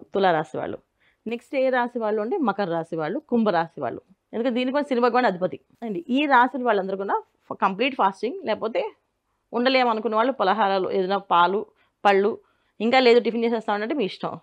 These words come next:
దానికి నేనేమి చెప్పను, ఇలాగే చేయండి అనేసి. కానీ చేసే విధానం అయితే కంప్లీట్గా ఫాస్టింగ్ ఉండి కృష్ణ నామాన్ని ఆహారంగా పొద్దున్న సాయం దాకా ఆ నామాన్ని చదువుతూ, ఆ నామాన్ని అనుకుంటూ, ఆ రోజంతా ఫాస్టింగ్ ఉండడం వల్ల వాళ్ళకి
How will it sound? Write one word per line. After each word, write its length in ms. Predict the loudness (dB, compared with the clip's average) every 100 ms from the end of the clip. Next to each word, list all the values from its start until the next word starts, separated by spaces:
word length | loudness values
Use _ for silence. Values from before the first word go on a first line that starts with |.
| _
దానికి 280 | -4 -2 -2
నేనేమి 340 | -4 2 2 2
చెప్పను, 240 | 0 -4 -6 4
ఇలాగే 260 | 6 6 4
చేయండి 240 | 2 2 0
అనేసి. 240 | -4 -8 -14 _ _ 0
కానీ 180 | 2 2 2
చేసే 320 | 2 4 4 4 4
విధానం 300 | 4 4 2
అయితే 180 | -2 -4 -6 -10 _ _ _ -14
కంప్లీట్గా 340 | -6 -4 -2 0
ఫాస్టింగ్ 340 | 0 -2 -6 -8
ఉండి 120 | -8 -10
కృష్ణ 220 | -12 -10 -8
నామాన్ని 540 | -6 -4 -4 -4 -4 -6 -4 -2
ఆహారంగా 420 | -2 -4 -4 -4 -4 -8 -14
పొద్దున్న 320 | -10 -6 -4 -2
సాయం 180 | 0 0 0
దాకా 140 | 4 4
ఆ 20 | 4
నామాన్ని 300 | 2 0 -2
చదువుతూ, 260 | -2 -2 0 0
ఆ 20 | 2
నామాన్ని 280 | 0 2 0
అనుకుంటూ, 320 | -2 -6 -6 -2
ఆ 40 | 0
రోజంతా 400 | 0 0 -2 -4 -2
ఫాస్టింగ్ 320 | -2 -2 -8 -8
ఉండడం 200 | -6 -6
వల్ల 140 | -2 -4 -4 -4
వాళ్ళకి 260 | -4 -4